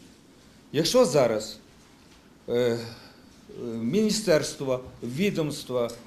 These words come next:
е, всеукраїнські, е, мають свої підрозділи в областях, в районах, і вони всі підпорядковані столиці,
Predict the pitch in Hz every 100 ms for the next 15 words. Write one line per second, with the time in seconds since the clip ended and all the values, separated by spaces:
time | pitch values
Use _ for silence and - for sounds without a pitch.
0 | - - - 113 117 117 117 131 - 135
1 | 214 220 214 208 165 135 127 - 120 120
2 | - - - - - 113 123 202 214 196
3 | - 202 196 190 180 190 208 190 135 175
4 | 170 160 202 190 180 - 143 127 117 -
5 | 127 185 196 147 135 131 135 - - -
6 | - - 165 208 220 - 214 220 185 190
7 | 175 175 - 202 185 180 180 - - 175
8 | 233 262 - 117